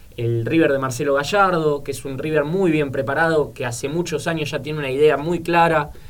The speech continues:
que tiene jugadores ya consagrados y, y que ha,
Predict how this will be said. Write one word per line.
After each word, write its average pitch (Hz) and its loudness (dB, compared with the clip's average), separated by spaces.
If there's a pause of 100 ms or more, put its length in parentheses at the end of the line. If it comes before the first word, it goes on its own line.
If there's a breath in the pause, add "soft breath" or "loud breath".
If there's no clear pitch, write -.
(100)
que 135 -6
tiene 156 -2
jugadores 143 2
ya 147 0
consagrados 143 2 (400 soft breath)
y, 120 -2
y 120 -10
que 131 2
ha, 151 2